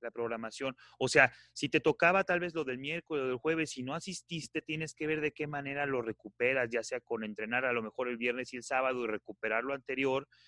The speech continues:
o la siguiente semana sí poner de tu empeño para que no faltes en ese programa, ¿sale? Es como si estuviéramos en primaria y vamos bien, ah, el año uno, el año dos, tercero de primaria, y nos saltamos al sexto.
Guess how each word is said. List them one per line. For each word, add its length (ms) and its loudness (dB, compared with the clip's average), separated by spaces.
o 340 10
la 120 4
siguiente 520 0
semana 540 -4
sí 240 -4
poner 400 -2
de 100 -8
tu 100 -6
empeño 420 -2
para 240 0
que 160 -4
no 180 -2
faltes 540 -6
en 120 -10
ese 180 -6
programa, 500 -4
¿sale? 240 2
Es 100 0
como 260 -2
si 100 -6
estuviéramos 580 0
en 140 -6
primaria 560 0
y 360 -2
vamos 300 0
bien, 360 -4
ah, 180 0
el 120 2
año 200 0
uno, 280 0
el 80 2
año 220 0
dos, 300 0
tercero 260 -2
de 60 -4
primaria, 520 0
y 100 -2
nos 140 -2
saltamos 500 -2
al 120 -2
sexto. 540 -4